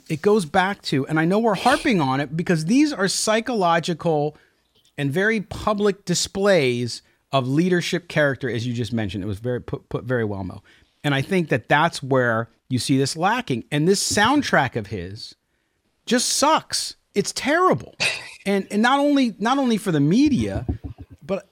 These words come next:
for the players. And you mentioned last week about the, everybody hammers on him about the "you knows, you knows, you knows," but then in the locker room speech, you didn't hear it. That's true. I get it. But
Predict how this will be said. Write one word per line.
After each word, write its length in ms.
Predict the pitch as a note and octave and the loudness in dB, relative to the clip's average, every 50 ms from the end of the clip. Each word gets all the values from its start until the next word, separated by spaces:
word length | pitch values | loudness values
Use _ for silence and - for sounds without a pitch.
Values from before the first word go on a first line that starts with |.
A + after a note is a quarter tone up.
| - F3 D#3+ | -12 -12 -10
for 160 | - - A#3+ | -6 -4 -2
the 100 | A#3 A#3+ | -2 -2
players. 540 | A#3 - - B3+ C4+ D4+ D#4+ C#4+ F#3 C#3 C3+ | -2 -4 -4 -2 -2 0 0 0 0 0 0
And 120 | E3 F3 G3 | 0 2 2
you 140 | B3+ D4+ | 4 4
mentioned 340 | D4+ C#4 C4 - A#3+ A3+ G3+ | 4 2 2 2 0 0 2
last 340 | F#3 F#3+ G3+ A3+ G#3+ - - | 2 2 2 0 0 -2 -2
week 200 | D#3+ D3 C#3 C3+ | 0 0 0 0
about 380 | C#3+ C3 C#3 C3 B2+ B2 A2+ - | 0 0 2 2 0 0 -4 -8
the, 240 | C3+ B2 B2 B2+ - - | -10 -8 -8 -8 -8 -8
everybody 400 | - D#3 F3 F3+ D#3+ D#3+ D3+ C#3 | -8 -4 -4 -2 0 0 0 0
hammers 480 | B2 - - D3 D#3+ D#3+ D#3+ D#3 C#3+ A#2+ | 0 -2 -4 -2 -2 0 0 0 0 0
on 120 | B2+ A#2+ | -2 -2
him 120 | A#2+ B2+ A#2+ | -2 -2 -2
about 240 | A2+ A2+ A2 G#2 - | -2 -2 -2 -2 -2
the 60 | A#2 | -2
"you 120 | A2+ A#2+ | -2 0
knows, 320 | A#2+ B2 A#2+ A#2+ A#2 G#2+ A#2 | 0 0 -2 -2 -2 -2 -2
you 80 | A#2 | -4
knows, 300 | A2+ A#2 A#2 A2+ A2 G#2 | -2 -2 -2 -4 -4 -2
you 60 | A#2 | -2
knows," 280 | A#2 E3+ G#3+ G3 D#3+ C3 | 0 0 2 0 0 0
but 140 | C3 C3+ - | -2 -2 0
then 160 | C#3+ C3+ C3+ | 0 0 2
in 60 | B2+ | 0
the 60 | B2+ D3+ | 0 0
locker 260 | G#3+ B3+ C4 - G3 | 0 0 0 0 0
room 80 | D#3 C#3 | -2 -2
speech, 260 | - - C3+ B2 - | 0 -2 -4 -4 -2
you 60 | B2 | -4
didn't 240 | A2+ A#2+ A2 A2+ A2+ | -2 -2 -2 -2 -2
hear 220 | - B3 A#3 A2+ | -4 -4 -4 -4
it. 80 | - _ _ _ _ - | -6 _ _ _ _ -2
That's 220 | E3+ F3+ F3+ - | -2 -2 -2 -2
true. 320 | - - - C#4 E3+ G2 - _ _ _ _ _ - | -8 -4 -2 -2 -2 -2 -4 _ _ _ _ _ -8
I 80 | F3 C#3+ | -8 -6
get 300 | C3 C#3 F#3 G#3 F3+ B2 | -2 0 0 2 2 0
it. 180 | G#2+ - _ _ _ _ _ _ _ _ _ - | -2 -6 _ _ _ _ _ _ _ _ _ -8
But 320 | C3 C#3 F3+ F3+ C#3+ - | 0 2 4 4 2 0